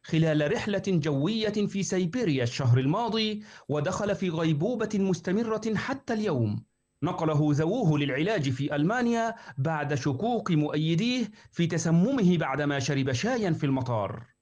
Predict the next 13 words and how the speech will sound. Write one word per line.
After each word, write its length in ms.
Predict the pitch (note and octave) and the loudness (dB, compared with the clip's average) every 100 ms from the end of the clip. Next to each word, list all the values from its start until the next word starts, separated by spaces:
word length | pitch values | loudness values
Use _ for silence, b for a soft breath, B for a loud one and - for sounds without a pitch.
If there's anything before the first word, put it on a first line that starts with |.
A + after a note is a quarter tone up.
| _ _ _ _ - | _ _ _ _ -4
وفي 400 | F#3 A3+ A3+ A3 | -2 -2 -2 0
ألمانيا 500 | G#3+ A3+ A#3+ A#3 A#3+ | 0 2 2 0 0
بدت 300 | E3 C#3 B2+ | -2 -2 -2
الصورة 640 | B2 - G#3+ A#3 A3 A3 B _ _ | -6 -4 -2 0 -2 -4 B _ _
أكثر 500 | - - - - A3+ | -8 -8 -14 -4 -2
وضوحا، 680 | A3+ A3+ G#3+ F3 A#2+ A2+ G2+ b b b _ | 0 0 0 0 0 -2 -4 b b b _
فالتقارير 680 | C#3 A#2+ C3 B2 C3 D3+ C#3 | -8 -6 -6 -4 0 0 0
الطبية 680 | C3+ D3 F#3 B3 A3+ A3 B B F#3+ | -2 -2 -2 -2 -2 -2 B B -2
أظهرت 540 | E3 D3+ F3 F#3+ E3+ | 2 2 2 -2 0
ما 180 | D3+ C3+ | 0 2
وصفته 600 | B2 B2+ A#2+ E3 E3 D#3 | 0 -2 -4 -2 2 2
الحكومة 520 | D3+ C3 - G#3+ C#3+ C3 | 2 0 -2 -2 -2 -2
الألمانية 880 | B2+ C3+ C3+ C3+ G#3+ A#3 A3 A3 | -2 -2 0 0 0 0 0 -2